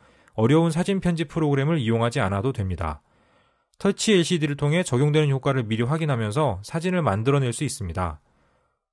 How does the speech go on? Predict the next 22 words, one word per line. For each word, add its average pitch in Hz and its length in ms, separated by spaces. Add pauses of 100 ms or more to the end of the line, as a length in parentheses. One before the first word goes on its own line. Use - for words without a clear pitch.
(140)
효과가 185 400
적용되는 131 500
강도도 110 540
단계별로 117 540
조정이 110 360
가능합니다. 95 720 (920)
모드 139 260
다이얼에 165 340
추가된 143 500
에이치디알 135 600
역광 127 320
보정 110 260
모드는 98 420 (360)
노출이 151 440
다른 131 260
세 160 120
장의 170 280
사진을 143 340
연속적으로 120 600
촬영한 160 440
뒤 120 80
합성해 104 540